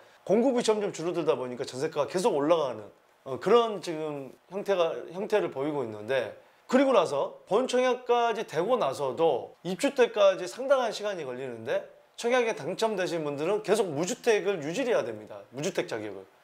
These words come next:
그렇기 때문에 그 어느 때보다도 이 전월세에서 매매로 갈아타는 수요가 줄어들 수밖에 없는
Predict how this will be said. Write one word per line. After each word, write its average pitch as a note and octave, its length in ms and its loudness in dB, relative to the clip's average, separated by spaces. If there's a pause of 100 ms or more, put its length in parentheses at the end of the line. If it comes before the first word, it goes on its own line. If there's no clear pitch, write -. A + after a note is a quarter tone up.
(120)
그렇기 C4 280 2
때문에 A3+ 440 2 (180)
그 B3+ 200 6
어느 F3+ 280 4
때보다도 F#3+ 1040 0 (140)
이 F3 320 -2
전월세에서 F3 680 2
매매로 E3 420 2
갈아타는 D3 460 -2
수요가 F3+ 640 -2 (200)
줄어들 G#3+ 360 2
수밖에 E3 380 -2
없는 C3+ 420 -2